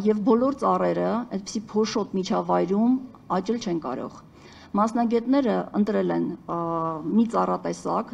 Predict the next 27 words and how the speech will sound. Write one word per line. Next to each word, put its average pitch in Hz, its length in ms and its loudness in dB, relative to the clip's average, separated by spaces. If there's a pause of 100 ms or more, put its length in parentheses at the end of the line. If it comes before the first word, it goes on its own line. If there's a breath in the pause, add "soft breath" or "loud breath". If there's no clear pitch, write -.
թեղու 226 260 2
մասին 165 380 0
է - 20 -2
խոսքը 170 380 -6
գնում, 170 400 2 (440 loud breath)
որը 240 280 4
ունի 262 180 8
շատ 247 320 0
բարձր 202 640 2 (140)
սանիտարական 185 840 0
հատկանիշներ, 160 800 -4
որովհետև 185 480 -4
մակերեսը 185 640 0
տերևի 160 460 -4 (260 loud breath)
խորթուբորդ 202 760 0
է 185 80 0 (460 loud breath)
և 202 280 2
մեծ 233 380 4
քանակով 208 760 -2
այդ 202 180 -2
մակերեսը 190 600 0
կա։ 160 160 0 (600 loud breath)
Եվ 240 240 4
այդ 294 220 4
մակերեսը 220 600 2
կլանում 214 420 2
է 220 80 4